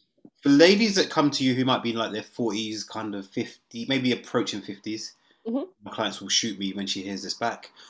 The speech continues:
Speaker 1: Um, forties, yeah, I, I said it, I'll just clarify, I said forties.
Speaker 2: Forties,
Speaker 1: Um,
Speaker 2: yeah.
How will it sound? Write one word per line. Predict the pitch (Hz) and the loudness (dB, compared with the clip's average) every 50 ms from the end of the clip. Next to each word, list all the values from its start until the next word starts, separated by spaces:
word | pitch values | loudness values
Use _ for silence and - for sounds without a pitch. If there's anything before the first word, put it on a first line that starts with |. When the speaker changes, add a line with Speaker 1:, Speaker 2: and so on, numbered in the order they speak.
| - - - - | -20 -20 -8 -2
Speaker 1:
Um, | 117 117 117 110 110 104 98 98 - - - - - - - _ - - - | 2 2 2 2 0 -4 -6 -8 -12 -18 -20 -20 -20 -20 -20 _ -20 -20 -20
forties, | - - - 127 113 104 113 113 104 - - - | -18 -8 -4 -4 -2 0 0 -2 -2 -4 -4 -4
yeah, | 120 117 110 | -6 -6 -6
I, | 107 104 - - - - | -6 -6 -8 -10 -10 -8
I | - | -2
said | - 143 | 0 0
it, | 135 123 - - | 0 0 -2 -4
I'll | 104 101 | -6 -8
just | 101 - - | -8 -8 -2
clarify, | - 131 127 120 120 - 110 | 2 2 2 2 2 -2 -6
I | 107 | -8
said | - 127 120 | -8 -10 -8
forties. | - 127 113 104 107 107 - - - - - - - - | -8 -6 -6 -6 -6 -8 -10 -14 -18 -20 -20 -20 -10 -6
Speaker 2:
Forties, | 202 180 208 - | -6 -4 2 4
Speaker 1:
Um, | 127 - - | 4 4 6
Speaker 2:
yeah. | 214 226 | 4 0